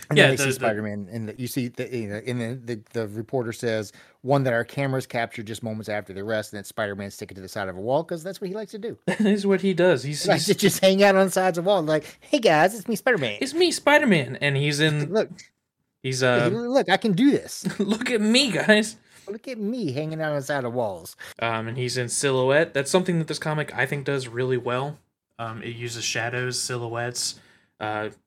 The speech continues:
Speaker 2: it really uses black to its advantage. Uh, I think it really sets the, the mood for the whole comic. Um, again, that would be Eduardo Rizzo, uh, is the artist. He's
Speaker 1: Mm-hmm.
Speaker 2: there's no inker credited, so I'm,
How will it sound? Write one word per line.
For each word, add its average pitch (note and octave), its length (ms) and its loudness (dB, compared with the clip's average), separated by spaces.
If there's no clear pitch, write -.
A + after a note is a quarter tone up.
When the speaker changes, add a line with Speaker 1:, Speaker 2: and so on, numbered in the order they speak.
Speaker 2:
it A#2 180 -14
really C3+ 240 2
uses B2+ 520 -6
black A#2+ 540 -4
to C#3 120 -4
its C3+ 160 -4
advantage. C3 720 -6
Uh, A2 200 -8
I A2+ 80 -4
think A2+ 200 -8
it A2 40 -6
really A2+ 360 -8
sets - 380 -2
the, G#2+ 240 -10
the A#2+ 80 -14
mood A#2+ 440 -8
for A#2+ 200 -4
the A2 140 -8
whole B2 180 -4
comic. B2+ 580 -8
Um, G#2+ 360 -12
again, A2 260 -8
that G#2+ 180 -4
would G2+ 120 -14
be G#2 260 -12
Eduardo A#2 600 0
Rizzo, F3 440 0
uh, C#3+ 40 -4
is D3 200 -4
the D3+ 140 -2
artist. F3 420 2
He's A#2 360 -8
Speaker 1:
Mm-hmm. D#3+ 220 0
Speaker 2:
there's A#2+ 160 -8
no A#2+ 160 -6
inker C#3+ 500 -6
credited, D3+ 440 -2
so A2 180 -8
I'm, G#2+ 240 -14